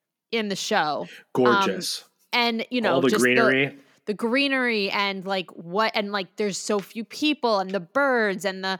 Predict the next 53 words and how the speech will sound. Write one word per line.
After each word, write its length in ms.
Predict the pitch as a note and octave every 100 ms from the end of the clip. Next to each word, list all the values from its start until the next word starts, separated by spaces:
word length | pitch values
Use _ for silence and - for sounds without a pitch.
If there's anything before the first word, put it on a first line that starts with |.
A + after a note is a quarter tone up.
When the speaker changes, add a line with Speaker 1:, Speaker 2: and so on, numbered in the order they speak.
| - -
Speaker 1:
frog 440 | - - D4 C#4 C4
playing 180 | C#4+ C4+
the 80 |
piano. 640 | C4+ D4+ D4 C4+ G3 E3+ E3
Like, 180 | A3 G#3+
Speaker 2:
Oh, 120 | E3
Speaker 1:
it 40 | D3
Speaker 2:
I 20 |
Speaker 1:
was 100 | B2+
Speaker 2:
love 100 | B2
Speaker 1:
just, 140 | B2 A2+
Speaker 2:
that. 260 | G#2+ G2 - _
Speaker 1:
yeah, 340 | A3+ D#4 E4+ A3+
it 140 | B3+
was 160 | C#4 B3
just 160 | B3+
really, 680 | G3+ F3+ G3+ A#3+ A#3+ A#3 A3+ -
I'm 100 | A#3
s-, 120 | A#3
I 60 |
was 120 | A3 -
scared 240 | A#3+ A3+
when 80 | A3
they 80 | G3
were 140 | F3
wading 200 | F3 E3+
through 120 | E3
the 80 | D3
water, 340 | - - - - - -
for 120 | -
sure. 240 | - - - - - -
Um, 300 | G#3+ G3+ F#3+
I 80 | G#3+
was 100 | G#3+
like, 100 | C#4+
"Are 100 | A3
there 140 | F#3
aquatic 520 | F3+ - B3+ D#4 G#4+ E4
ones 180 | G#4 G4+
of 140 | A4
these? 360 | A#4+ B4 A#4+ A#3
Like, 140 | A#3
what's 140 | A#3+
going 160 | G3+ G#3+
on?" 140 | D#4+ E4 - -
Um, 540 | A3+ A3 G#3+ G3+ G3 - _ A#3+
I 80 | A#3+
also 200 | A3+ A3
think 160 | F#3+
it's 220 | G3 - -
obviously 440 | G#3 G3 F#3 G3
important 460 | E3+ E3+ D3+ E3 E3
that 200 | D3+ D3+